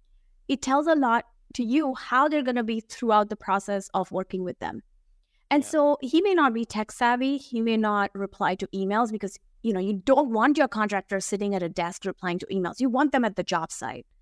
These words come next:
Speaker 1: right? So he may not do that, but what he's supposed to do, he does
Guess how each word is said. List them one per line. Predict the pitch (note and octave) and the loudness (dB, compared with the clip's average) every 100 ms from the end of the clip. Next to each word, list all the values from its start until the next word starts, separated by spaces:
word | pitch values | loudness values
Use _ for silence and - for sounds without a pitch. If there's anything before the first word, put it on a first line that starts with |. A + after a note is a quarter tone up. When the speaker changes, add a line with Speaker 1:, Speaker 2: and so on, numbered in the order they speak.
| _ _ _ | _ _ _
Speaker 1:
right? | F#3+ G#3 A#3 | 0 0 0
So | - D4 B3 - _ | 0 2 2 0 _
he | C4 | 0
may | C4+ | 2
not | C4 A#3 | 2 0
do | G#3 G#3+ | -2 0
that, | B3+ F4+ B3+ - | 4 4 2 -2
but | B3 | -4
what | G#3 A3+ - | -2 -4 -4
he's | A#3+ - | -10 -4
supposed | G#3+ - A#3 C#4 - | -6 -2 -4 -4 -4
to | |
do, | D#4 F#4 | -2 0
he | F#4 C4 | 0 0
does | A3 G3+ F#3+ | 0 -2 -4